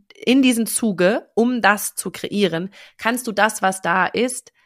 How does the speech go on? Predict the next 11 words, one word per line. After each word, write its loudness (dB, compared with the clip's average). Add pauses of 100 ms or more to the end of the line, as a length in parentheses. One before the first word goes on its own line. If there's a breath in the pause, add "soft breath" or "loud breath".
(240)
da 4
deine 0
Aufmerksamkeit -8
auf -12
den -2
Aspekt -4
lenken, -6 (320)
der 0
schon -6
schön -4
ist. -2